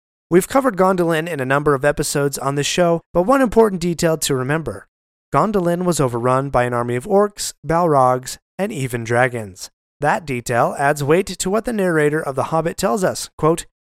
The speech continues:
"He hated dragons and their cruel wickedness." Now, perhaps the more important role that Elrond has in Bilbo's tale is his ability to read moon letters. Moon letters, we are told, are invisible runes that can be seen only by the moon,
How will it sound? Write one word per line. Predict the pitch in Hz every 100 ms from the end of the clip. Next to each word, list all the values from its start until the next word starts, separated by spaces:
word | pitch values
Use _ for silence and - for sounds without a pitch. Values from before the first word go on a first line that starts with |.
| _
"He | - - 190 196
hated | 160 180 196
dragons | 160 151 139 123 104 101 - _ _ -
and | 131
their | 120 113
cruel | - 208 156 107 110
wickedness." | 147 123 107 92 - - _ _ _ _ _ _ _
Now, | 165 175 185
perhaps | - 208 277 311 -
the | 247
more | 226 220
important | 175 180 175 170
role | 139 127 143
that | 147
Elrond | 135 156 165 151
has | 147 127 135 147
in |
Bilbo's | 135 127 131 127
tale | - 117 107 113 _ _ _ -
is | 156
his | - 254
ability | 277 185 160 143 131 123 123
to | 123
read | 104 143 160 151 - _ -
moon | 113 156 156 135
letters. | 110 98 90 - - _ _ _ _ _ -
Moon | 143 269 170
letters, | 104 98 117 - -
we | 127
are | 113
told, | - 127 127 - _ _
are | 131
invisible | 135 147 240 269 285
runes | 202 208 156 175
that | 190 156
can | 190
be | 214
seen | - 165 151 151
only | 135 165 202 208
by | 190 196
the | 214
moon, | 214 185 104 98